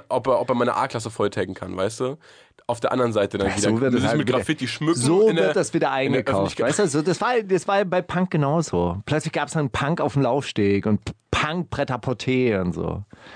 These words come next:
Speaker 1: Oh Mann.
Speaker 2: Also, deshalb, äh, Jugendkulturen sind nie für ewig subversiv, aber vielleicht haben sie ja auch für dich damals den Helikopter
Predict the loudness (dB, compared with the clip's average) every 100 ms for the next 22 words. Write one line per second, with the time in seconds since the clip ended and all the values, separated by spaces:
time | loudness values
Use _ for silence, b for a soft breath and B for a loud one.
0 | B B -20 -10 -6 -2 -2 -4 B B
1 | B _ _ _ _ _ -4 -2 0 -2
2 | -4 -10 -10 -2 0 2 2 2 2 0
3 | 0 2 2 4 4 4 2 2 -4 _
4 | _ _ _ _ 0 0 0 0 2 2
5 | 0 -8 -12 -4 -2 0 -2 -2 0 0
6 | -2 -6 -2 -2 -4 -10 -12 -6 -4 -4
7 | -2 0 2 0 -2 -2 -2 0 0 0
8 | 0 2 2 0 -6 -4 -4 -6